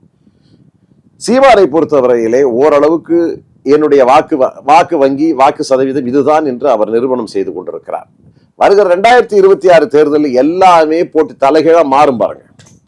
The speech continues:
நான் இன்னைக்கு சொல்றேன், எழுதி வச்சுங்க. ரெண்டாயிரத்தி இருபத்தி, இருபத்தி ஆறிலே நினைத்தது நடக்காது, அப்படியே தலைகீழாக மாறும். ப-, இரண்டாயிரத்தி இருபத்தி ஆறுக்கு பிறகு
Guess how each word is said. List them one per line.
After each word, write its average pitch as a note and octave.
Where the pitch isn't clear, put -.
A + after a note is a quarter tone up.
நான் A#2+
இன்னைக்கு A#2+
சொல்றேன், B2
எழுதி C3
வச்சுங்க. F2
ரெண்டாயிரத்தி F#3+
இருபத்தி, D#3+
இருபத்தி C#3
ஆறிலே G#2+
நினைத்தது B2
நடக்காது, F#2+
அப்படியே -
தலைகீழாக D3
மாறும். A2
ப-, B2
இரண்டாயிரத்தி F#3+
இருபத்தி E3+
ஆறுக்கு D3
பிறகு D3